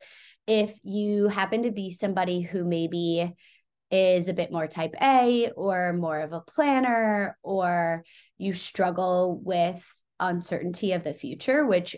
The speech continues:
I truly believe is, like,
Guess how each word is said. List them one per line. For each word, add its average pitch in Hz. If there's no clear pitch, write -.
I 196
truly 180
believe 165
is, 175
like, -